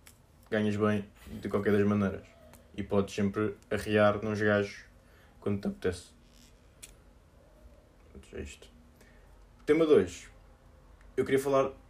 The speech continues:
eh, de realidades. De, de cada um criar uma realidade.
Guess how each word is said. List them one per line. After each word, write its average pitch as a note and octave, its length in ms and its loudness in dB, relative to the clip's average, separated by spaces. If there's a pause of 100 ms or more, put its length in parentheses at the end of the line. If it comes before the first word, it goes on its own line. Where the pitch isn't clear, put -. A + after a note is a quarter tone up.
(180)
eh, C3+ 360 0 (480)
de - 80 -8
realidades. B2+ 580 -2 (1000)
De, A#2 100 -8 (240)
de B2 80 -12
cada B2 480 0
um C#3 400 -4 (960)
criar B2+ 760 2 (800)
uma A#2+ 120 -4
realidade. G#2 500 0